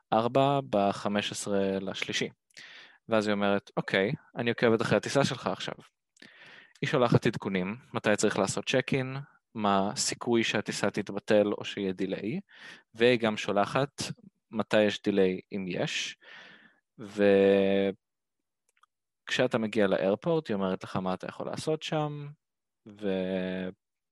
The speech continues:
ובעצם עוזרת לך לעבור בקלות ובמהירות את כל המסע, בלי שיהיו לך הפתעות. אם למשל הטיסה מתבטלת, זני תעזור לך לעשות בוקינג לטיסה חדשה, כמה שיותר מהר.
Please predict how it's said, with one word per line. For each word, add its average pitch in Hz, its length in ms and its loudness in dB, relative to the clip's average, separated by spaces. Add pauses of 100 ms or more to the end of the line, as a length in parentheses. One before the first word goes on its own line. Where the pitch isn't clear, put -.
(340)
ובעצם 110 500 -4 (180)
עוזרת 110 360 -2
לך - 140 -8
לעבור 104 340 0
בקלות 107 500 -4
ובמהירות 98 600 -6
את - 120 -12
כל 101 180 -2
המסע, 98 360 0 (500)
בלי 107 180 -2
שיהיו 98 420 -2
לך 92 160 -4
הפתעות. - 480 -8 (680)
אם 98 140 -4
למשל 95 300 -4
הטיסה 95 320 -4
מתבטלת, - 840 -6
זני 98 340 -6
תעזור 98 340 -2
לך 95 240 -6
לעשות 98 320 -6
בוקינג 110 380 -8
לטיסה 92 340 -6
חדשה, 98 340 -6 (640)
כמה 95 240 -10
שיותר 98 260 -8
מהר. 104 240 -6